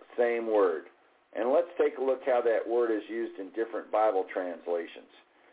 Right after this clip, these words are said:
In the N I V, that word is shown as held fast. And in the Amplified, it is held tightly. And in the New Living Translation, it is the word faithful. So if you think of it, passion is a way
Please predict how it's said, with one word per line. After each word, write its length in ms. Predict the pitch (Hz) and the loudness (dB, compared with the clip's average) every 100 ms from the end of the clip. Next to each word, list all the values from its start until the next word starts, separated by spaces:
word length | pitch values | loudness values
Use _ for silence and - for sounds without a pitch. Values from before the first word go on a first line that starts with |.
| _ - | _ -4
In 140 | 101 | -2
the 200 | 98 90 113 | -2 -4 0
N 160 | 127 | 2
I 220 | 127 113 101 | 4 4 2
V, 340 | 117 127 123 | 0 -2 0
that 220 | 113 104 | 2 0
word 280 | 107 123 113 | 2 2 2
is 80 | 104 - | 0 0
shown 280 | 120 123 113 | 0 2 0
as 120 | 98 | -4
held 360 | - 127 123 - - | 0 4 4 0 0
fast. 380 | 135 123 - - - - _ _ _ _ _ _ _ _ _ | 2 2 0 -10 -20 -20 _ _ _ _ _ _ _ _ _
And 120 | 104 123 | -2 0
in 100 | 123 | 0
the 180 | 123 | 0
Amplified, 600 | 143 160 123 113 123 120 | 0 0 -2 2 2 4
it 160 | 117 110 | 2 0
is 140 | 110 - - | -2 -4 0
held 320 | 135 143 - - | 2 2 0 -2
tightly. 520 | 147 147 - - - _ _ _ _ _ _ _ _ - | 0 0 -2 -10 -14 _ _ _ _ _ _ _ _ -2
And 440 | 123 120 110 123 | 0 2 2 2
in 120 | 117 | 0
the 80 | 104 | 0
New 320 | 110 127 127 | 0 0 2
Living 320 | 139 170 120 98 | 2 2 -4 -2
Translation, 760 | 117 110 107 110 117 123 127 | 0 0 -2 0 0 0 -4
it 160 | 127 107 | -2 0
is 200 | 117 113 - | 0 0 -2
the 80 | 107 | -2
word 340 | 113 120 117 - - | 2 2 0 -6 0
faithful. 540 | 139 147 - 80 - - _ _ _ _ _ _ _ _ _ - | 2 2 -2 -6 -8 -12 _ _ _ _ _ _ _ _ _ 2
So 120 | 147 | 2
if 160 | 139 | 2
you 100 | 120 120 | -4 -2
think 300 | 165 190 - | 0 2 2
of 140 | 113 | 2
it, 280 | 110 113 - | 2 0 -4
passion 520 | 151 147 160 160 151 | 0 2 2 -2 -2
is 160 | 131 127 | -2 0
a 60 | |
way 280 | 120 127 123 | 2 4 4